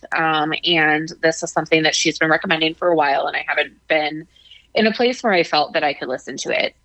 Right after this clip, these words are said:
And it is a story about Suleika. She, um, tells the story herself. She wrote it. She does the Audible. Um, and it is a story about how when she was in her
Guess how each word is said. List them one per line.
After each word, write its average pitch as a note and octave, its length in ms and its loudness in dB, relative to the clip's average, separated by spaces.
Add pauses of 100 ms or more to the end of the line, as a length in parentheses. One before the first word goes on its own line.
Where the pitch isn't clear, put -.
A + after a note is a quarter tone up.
And D#3+ 520 0 (560)
it F#3 360 4
is G3 160 2
a G3 40 -2
story G3 440 0
about F3 420 0
Suleika. E3 720 -2
She, F#3+ 440 -2
um, D#3 440 -4
tells E3+ 320 2
the G3 80 -12
story E3 360 -2
herself. E3+ 600 0 (300)
She - 200 -4
wrote E3 240 4
it. D#3+ 220 2
She - 160 -2
does D#3 220 2
the - 80 0
Audible. D3+ 680 0
Um, D#3 580 -2 (120)
and F3+ 240 0
it G3 120 2
is A3 140 0
a B3+ 60 -4
story F3+ 320 4
about E3 180 2
how D#3+ 220 0
when D#3 120 0
she F3 220 -2
was F3 100 0
in E3 120 -4
her D#3+ 340 -4